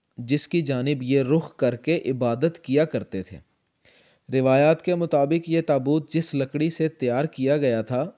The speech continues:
اسے شمشاد کہتے ہیں، اور اسے جنت سے حضرت آدم علیہ السلام کے پاس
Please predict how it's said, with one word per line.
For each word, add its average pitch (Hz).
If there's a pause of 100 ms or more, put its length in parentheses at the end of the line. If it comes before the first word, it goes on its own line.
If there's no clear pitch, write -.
(140)
اسے 147
شمشاد 139 (100)
کہتے 107
ہیں، 90 (920)
اور 151
اسے 170
جنت 135
سے 170
حضرت 143
آدم 123
علیہ 135
السلام 135
کے 147
پاس 131